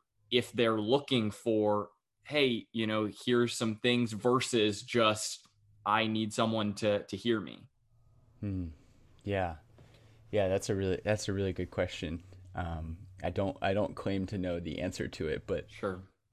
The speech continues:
Speaker 2: I know some things that have worked. And I guess before I go into that, I, I'd love to just kind of contextualize the problem a little bit, because
Speaker 1: Sure.
Speaker 2: we are more connected than we've ever been,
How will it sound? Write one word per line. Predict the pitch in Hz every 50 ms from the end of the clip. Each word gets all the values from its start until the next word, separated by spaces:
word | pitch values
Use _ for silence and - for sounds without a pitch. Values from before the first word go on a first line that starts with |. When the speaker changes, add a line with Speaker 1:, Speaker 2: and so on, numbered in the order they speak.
| _ -
Speaker 2:
I | 98
know | 101 98 98
some | 98 - 107 92
things | 90 - 92 85 87 87 85 -
that | - 85 80 80 71 - - - - - - - - - - - - -
have | - 107 98 90 117
worked. | 139 185 196 151 -
And | 113 104 104
I | 104
guess | 113 143 143 - - - - - - - - - -
before | - 107 - 135 131 131 117 - -
I | - 92 101 69 - - - -
go | 123 - 113 107
into | 107 98
that, | 90 110 135 127
I, | 104 - -
I'd | - 95 95
love | 101 107 95 - -
to | - 101 90 87 87 85 - - - - - - - - -
just | - 101 - -
kind | - 104 98
of | 92 87 85 98 - - - - -
contextualize | - 104 95 - 110 104 - - 113 98 92 90 85
the | - 82
problem | - - 107 131 135 120 98 87
a | 85
little | 82 82 78 78
bit, | 78 - - - - -
because | - 101 - - 104 - -
Speaker 1:
Sure. | - - _ _ _ _ _ _ _
Speaker 2:
we | 110 110 107
are | 104 98 92 90 90 - - _ _
more | - 113 127 127
connected | - - 101 92 95 104 139 - - - 90 85 85
than | 87 92 90 90
we've | 87 87 82
ever | 90 85 90 82
been, | - - 143 165 - -